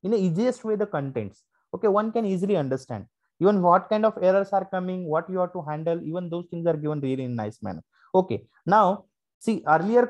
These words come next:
code was what? We used or we defined that material group. What is the code for material group definition? That one was O M S F. Okay, now what is the code for defining the company code for or maintaining the company code for material management? It is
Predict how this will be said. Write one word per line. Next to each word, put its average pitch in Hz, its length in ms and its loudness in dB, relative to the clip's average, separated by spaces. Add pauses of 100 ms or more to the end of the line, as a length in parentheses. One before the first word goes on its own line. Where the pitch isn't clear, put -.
code 226 120 6 (100)
was 220 160 2 (100)
what? 214 140 4 (400)
We 175 360 -6 (220)
used 220 300 -2 (200)
or 165 60 2 (100)
we 190 160 -2
defined 208 400 -4
that 214 120 -2 (100)
material 233 420 0
group. 113 180 -6
What 165 160 -2
is 220 60 -10
the 247 120 -4 (140)
code 226 240 2
for 220 160 -2
material 220 520 -4
group 208 220 -8
definition? 202 640 -6 (380)
That 160 200 0
one 196 160 -2
was 220 140 -2 (100)
O 175 100 0
M 214 240 -2 (160)
S - 160 -12
F. 117 80 -8 (560)
Okay, 180 220 -2
now 170 160 0
what 185 120 2
is 226 100 -8
the 247 120 -6
code 233 260 0
for 233 200 -2
defining 226 500 -10
the 240 40 -2 (120)
company 240 440 -2 (140)
code 170 240 2 (480)
for 214 160 4 (180)
or 196 80 2
maintaining 190 500 -4
the 262 120 -8
company 226 400 -6
code 226 200 -2
for 226 120 -6
material 214 420 -4
management? 202 420 -6 (300)
It 151 180 -6
is 202 80 -8